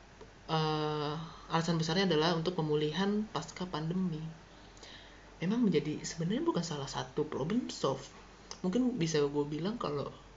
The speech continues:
fintech syariah ini merupakan solusi utama bagi para pelaku U M K M. Dan dari data ini nih yang gue baca nih, jumlah peng-,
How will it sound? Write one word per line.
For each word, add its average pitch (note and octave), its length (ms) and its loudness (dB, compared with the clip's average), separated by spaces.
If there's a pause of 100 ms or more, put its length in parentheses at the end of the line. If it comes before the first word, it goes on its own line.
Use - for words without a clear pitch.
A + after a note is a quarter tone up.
(220)
fintech D#3 320 -4
syariah D3+ 320 -2
ini G#3+ 160 -2
merupakan B2+ 640 -2 (960)
solusi F3 320 2
utama F3+ 720 0
bagi D3 400 0 (320)
para C#3+ 160 0 (560)
pelaku C#3 320 -2
U - 20 0
M D3+ 140 -6
K - 80 -6 (240)
M. D3+ 80 -6 (3250)
Dan E3 320 4
dari D#3+ 160 4
data D#3 320 0
ini D#3+ 240 2
nih A3+ 160 0
yang D3+ 160 -2
gue - 0 -
baca C3 320 -2
nih, A#3 160 0 (480)
jumlah E3 160 2
peng-, D#3+ 320 0